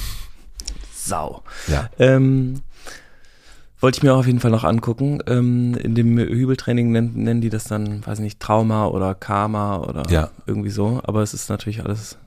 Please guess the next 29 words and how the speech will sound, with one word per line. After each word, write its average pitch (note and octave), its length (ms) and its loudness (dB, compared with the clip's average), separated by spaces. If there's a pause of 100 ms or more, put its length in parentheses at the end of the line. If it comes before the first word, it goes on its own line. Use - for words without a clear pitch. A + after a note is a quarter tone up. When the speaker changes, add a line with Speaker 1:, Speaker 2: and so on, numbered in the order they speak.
Speaker 1:
Ja, A2+ 120 6
das B2 180 0
Speaker 2:
es - 100 -6
ist - 100 -8
Speaker 1:
ist - 40 -6
Speaker 2:
alles A2 180 0
das A2 160 -4
Gleiche, G2+ 300 -2
ne? A#2 180 -2
Oder A#2+ 200 -4
Speaker 1:
Ja. A#2+ 200 6
Speaker 2:
eingefroren G2 720 -2
oder - 260 -14 (280)
sowas. - 260 -10
Speaker 1:
Es - 80 2
schafft - 280 2
so C3+ 80 4
ein A#2 80 4
bisschen A#2 340 2
diese G2 220 0
Doku, A2+ 260 0
das, G2 300 -2 (340)
was F#2+ 200 -4
wenig G2+ 280 2
Dokus F#2 340 -4
so F2+ 100 -4
schaffen. - 320 -2
Einerseits, F#2+ 720 -2
ähm, F2 500 -2